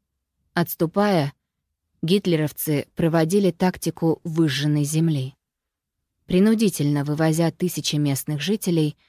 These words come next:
они превращали их города и деревни в тлеющие угли. Для Андерсена,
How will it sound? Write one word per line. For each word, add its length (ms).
они 260
превращали 760
их 300
города 500
и 80
деревни 580
в 120
тлеющие 800
угли. 460
Для 300
Андерсена, 720